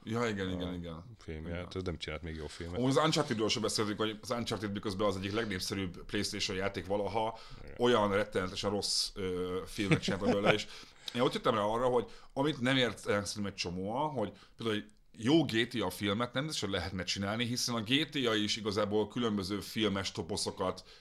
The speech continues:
Speaker 1: emel át a saját sztoriába. A G T A Vice City az effektíve a sepphelyes harcú, a utolsó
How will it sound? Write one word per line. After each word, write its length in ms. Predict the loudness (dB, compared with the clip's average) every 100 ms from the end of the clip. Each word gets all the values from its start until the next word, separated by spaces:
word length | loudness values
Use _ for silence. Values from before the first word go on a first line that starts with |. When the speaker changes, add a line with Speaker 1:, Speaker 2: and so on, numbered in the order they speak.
| -6
Speaker 1:
emel 280 | 0 2 2
át 160 | 0
a 40 | -2
saját 260 | 0 0
sztoriába. 380 | 0 0 0 2
A 100 | -2
G 180 | 0 -2
T 60 | 0
A 60 | 0 2
Vice 80 | 2
City 300 | 0 0 -2
az 100 | 0
effektíve 480 | -2 -4 -4 -2 0
a 40 |
sepphelyes 440 | 0 0 -2 -6
harcú, 480 | -6 -8 -6 -8 -10 -16 -20 -20 -20 -20 -10
a 160 | -2 -2 -2
utolsó 340 | -2 -2 -2